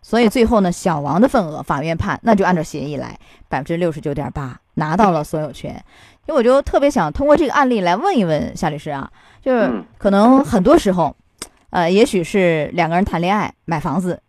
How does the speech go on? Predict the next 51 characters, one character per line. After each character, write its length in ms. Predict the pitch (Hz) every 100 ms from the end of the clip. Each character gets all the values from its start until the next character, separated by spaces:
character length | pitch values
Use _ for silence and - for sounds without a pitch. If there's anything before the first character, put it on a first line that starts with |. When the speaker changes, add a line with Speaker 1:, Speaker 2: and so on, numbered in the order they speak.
| _
Speaker 1:
是 60 |
吧？ 140 | 185 104
Speaker 2:
嗯。 40 |
Speaker 1:
可 120 | 208
能 120 | 175 202
像 180 | 226
这 80 | 220
个 80 | 220
案 120 | 208
件 160 | 190 160
一 60 |
样， 180 | 175 170
只 160 | 180 165
能 160 | 170
登 160 | 262 247
记 160 | 254 208
一 40 |
方 200 | 240 240
的 80 | 214
名 160 | 170
字， 100 | 175
有 100 | 175
各 120 | 165 262
种 120 | 196
原 160 | 170
因 120 | 226 254
吧。 160 | 185 - _ _
只 120 | 180
能 120 | 208
写 160 | 202 180
一 100 | 233
方 180 | 262
名 140 | 214 185
字， 140 | 202
Speaker 2:
嗯。 60 | - - - -
Speaker 1:
另 140 | 311
一 100 | 285
方 160 | 240 254
也 80 | 180
花 180 | 240 254
了 100 | 208
钱， 300 | 170 165 202
只 160 | 185
能 140 | 170 180
是 140 | 208
私 160 | - 220
下 180 | 233 180
里 120 | 156
写 180 | - 156
协 180 | - 156
议， 240 | 185 196